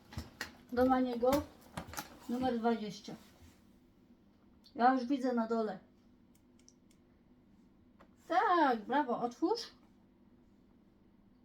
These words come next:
Otwórz. Z tej strony, patrz tu. Oj, pomogę ci. Coś, coś dużego.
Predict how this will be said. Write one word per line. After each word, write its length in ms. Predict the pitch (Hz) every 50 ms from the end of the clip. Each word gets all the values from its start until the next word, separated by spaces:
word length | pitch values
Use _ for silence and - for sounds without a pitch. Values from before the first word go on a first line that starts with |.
| - _ - _ _ - - _ _ - _ -
Otwórz. 360 | 269 320 - - - 220 220 - - _ - _ _ _ _ - _ _ _ _ _ _ _ _ _ _ _ _ _ - - _ _ _ _ _ _ _ - _ _ _ _ -
Z 80 | - -
tej 180 | - 311 302
strony, 340 | 294 - - 220 220 214 214 208 -
patrz 240 | 233 233 233 - -
tu. 220 | - 262 254 254 - - - - - - - - - - - - - - - - - - - - - - - - - - - -
Oj, 120 | - - - - - - - - - - - 254 - - -
pomogę 300 | 226 196 196 190 185 185
ci. 220 | - - - - - - - - - - - - - - - - -
Coś, 180 | - 247 285 294
coś 340 | - - - - 226 214 185
dużego. 520 | - 214 196 190 202 202 196 180 190 185